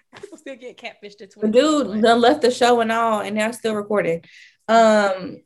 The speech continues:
Speaker 2: but no, and it's so funny because, so a funny little story about our first date. I was late, so I wasn't gonna go.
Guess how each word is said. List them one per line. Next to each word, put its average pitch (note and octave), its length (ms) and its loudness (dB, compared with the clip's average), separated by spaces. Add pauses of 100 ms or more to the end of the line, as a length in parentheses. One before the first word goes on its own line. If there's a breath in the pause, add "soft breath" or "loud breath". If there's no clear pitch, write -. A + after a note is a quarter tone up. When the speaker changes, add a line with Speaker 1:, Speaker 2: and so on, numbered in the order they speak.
Speaker 2:
but A3 280 4
no, D#4 220 4
and D4 180 2
it's D#4 140 0
so D4 200 0
funny D4 260 -2
because, A3 500 -6
so F#3+ 340 -4 (540)
a - 80 -12
funny - 400 -8
little F#3+ 260 -12 (280)
story G3+ 260 -6
about F#3 140 -4
our F#3 100 -4
first F3+ 240 -6
date. E3 320 -2
I F3+ 80 -2
was E3+ 180 -6
late, D3 380 -6
so F3 100 -6
I D#3 80 0
wasn't G3 280 -4
gonna F3 140 -6
go. D3+ 360 -4